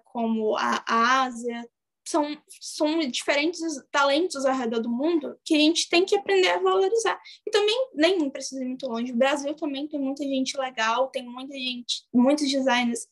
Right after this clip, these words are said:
incríveis. E a gente precisa dar oportunidade a ess-, pra essas pessoas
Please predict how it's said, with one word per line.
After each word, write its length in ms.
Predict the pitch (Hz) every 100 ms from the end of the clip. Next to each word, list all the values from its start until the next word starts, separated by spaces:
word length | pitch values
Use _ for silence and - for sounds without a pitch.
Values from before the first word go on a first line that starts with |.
| - 302
incríveis. 800 | 302 349 277 277 294 302 - _ - - - _ -
E 140 | 254
a 40 | 269
gente 300 | 269 262 -
precisa 640 | 294 - 302 311 359 370
dar 180 | 262 269
oportunidade 840 | 277 277 - 285 262 226 226 226 233
a 60 |
ess-, 280 | 240 - -
pra 120 | 233 233
essas 360 | 254 302 -
pessoas 760 | - 370 - 262 254 269 285